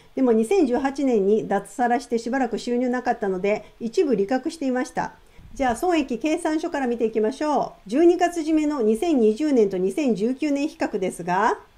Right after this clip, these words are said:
暗号通貨取引所なんて調べたことがないから、銀行の決算書みたいな感じになるのかわかりません。売上は百三十六パーセント上昇していて、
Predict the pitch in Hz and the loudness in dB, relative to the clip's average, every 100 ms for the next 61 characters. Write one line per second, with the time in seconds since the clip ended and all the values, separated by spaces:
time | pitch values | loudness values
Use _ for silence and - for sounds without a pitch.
0 | - - 311 339 349 339 339 277 233 226 | -12 -2 0 2 0 -2 -4 -2 -2 0
1 | 302 269 285 262 208 190 170 247 262 214 | 0 -2 0 0 0 -2 -4 -4 -4 -4
2 | 185 180 185 214 214 175 170 - 269 277 | -4 -4 0 0 2 0 0 0 0 2
3 | 311 302 285 247 330 330 330 294 269 233 | 0 0 0 -2 0 -2 -2 -2 0 0
4 | 240 240 240 247 247 240 226 226 370 339 | 0 -2 0 0 0 2 2 0 -4 -4
5 | 269 233 226 226 220 160 - _ _ _ | -2 2 2 0 -2 -4 -6 _ _ _
6 | _ _ - 247 269 269 269 262 254 233 | _ _ -4 0 2 2 2 0 0 -4
7 | - 330 269 226 220 - 320 349 302 233 | 0 2 2 0 0 0 2 2 0 0
8 | 196 202 214 240 - 196 196 208 247 | 0 -2 -2 -4 0 -2 0 0 0